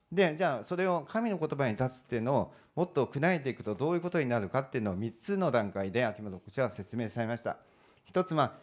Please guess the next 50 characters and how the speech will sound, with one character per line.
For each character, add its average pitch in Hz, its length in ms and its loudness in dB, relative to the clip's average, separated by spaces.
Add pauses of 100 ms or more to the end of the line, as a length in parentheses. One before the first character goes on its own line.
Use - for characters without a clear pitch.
(120)
神 196 240 2
の 147 140 2
言 117 240 -2
葉 104 160 4
を 92 100 0
聞 107 200 -6
い 95 40 -8
て 95 240 -6
悟 - 400 0
る。 110 120 -2 (460)
悟 185 360 0
る 196 40 -6
っ 196 60 -20
て 156 100 -6
い - 20 -2
う 170 40 -6
の 170 60 0
は 104 200 2
理 110 140 -2
解 143 240 -2
す - 140 -12
る。 - 100 -14 (240)
「あ、 117 160 -2
こ 117 160 -6
う 117 40 0
い 113 40 -2
う - 20 -6
こ 110 100 -6
と。 - 100 -6
例 127 420 -2
え - 20 0
ば、 110 100 0
す 151 140 -8
べ 160 100 2
て 147 100 0
の 110 140 -2
こ - 140 -10
と 110 100 -8
に 104 80 -6
つ 113 140 -10
い 107 60 -10
て - 100 -4
感 156 220 -2
謝 123 120 -6
し 107 120 -10
な 95 120 -6
さ 90 140 -10
い」 - 40 -10
っ - 20 -14
て - 140 -20